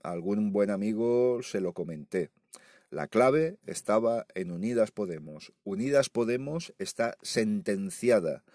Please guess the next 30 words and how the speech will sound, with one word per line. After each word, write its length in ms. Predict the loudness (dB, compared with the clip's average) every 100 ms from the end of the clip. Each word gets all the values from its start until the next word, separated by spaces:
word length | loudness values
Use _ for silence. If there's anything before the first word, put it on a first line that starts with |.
| -20 -20 _
por 200 | 0 2
los 160 | 0 -2
poderes 420 | -4 -2 -2 -2
fácticos 560 | -4 -4 -8 -6 -6
de 80 | -6
este 200 | -6 -6
país 460 | -6 -4 -4 -6 -12 _
y 240 | -6 -6 -8 -4
por 220 | -4 -4
los 220 | -8 -6
medios 440 | -6 -6 -6 -8
de 160 | -6 -6
comunicación. 1000 | -4 -6 -6 -8 -6 -8 -4 -2 -4 -8 _ _ -20 -20 -20 -20 -20 -2
A 80 |
ver 140 | 2 6
con 200 | 4 4
qué 160 | 2
cara 400 | 4 6 6 4 -6
sale 340 | -8 -2 2 4
ahora 260 | 4 4
el 100 | 2
señor 560 | 0 -4 -4 -4 -4 -4
Ferreras, 560 | -4 -2 0 -2 -2 -6
por 180 | -6
ejemplo, 680 | -4 -4 -4 -4 -8 -8 -10 -10
eh, 640 | -8 -6 -4 -4 -6 -8 -12 _ _ -20 -18
mm, 420 | -10 -8 -6 -8 -12 _ -20 _ _ -14
no 160 | -12
sé, 320 | -10 -8 -8 -8
pues, 420 | -10 -10 -10 -14